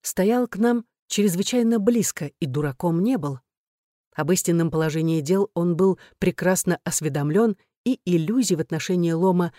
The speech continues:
не питал, точно зная, кто в действительности стоит за его спиной. Сам по себе муженек был ему не опасен, и это тоже наводило на множество мыслей. Вышло, что синяком я Лома наградила зря.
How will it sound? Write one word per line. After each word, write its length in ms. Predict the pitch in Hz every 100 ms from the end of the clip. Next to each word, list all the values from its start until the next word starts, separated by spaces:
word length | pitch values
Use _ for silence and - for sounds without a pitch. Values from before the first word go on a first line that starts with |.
| _
не 120 | - 214
питал, 520 | 269 - 240 139 131 _ _ _
точно 380 | 165 - 160 156
зная, 300 | 165 190 180
кто 240 | - 170
в 60 | 147
действительности 800 | 156 - 214 208 208 - 214 - -
стоит 440 | - - 196 190 143
за 100 | 175
его 160 | 165
спиной. 520 | 180 - 220 175 139 - _ _ _ _ _ _ _ _
Сам 240 | - 277
по 100 | 262
себе 340 | - 277 247 269
муженек 540 | 226 226 240 262 240
был 160 | 190 226
ему 200 | 220 220
не 120 | 220
опасен, 560 | 220 285 262 - 143 131 _ -
и 60 |
это 200 | 156 175
тоже 340 | - 202 214 190
наводило 520 | 190 196 190 202 185 - - -
на 160 | 175
множество 640 | 180 196 294 302 294 - 277
мыслей. 540 | 262 190 - 139 131 _ _ _ _ -
Вышло, 400 | 180 226 - 277
что 180 | -
синяком 480 | 240 220 208 202 247
я 180 | 254 247
Лома 240 | 247 214
наградила 640 | 220 226 190 175 170 202 226 _
зря. 500 | 220 220 196 143 123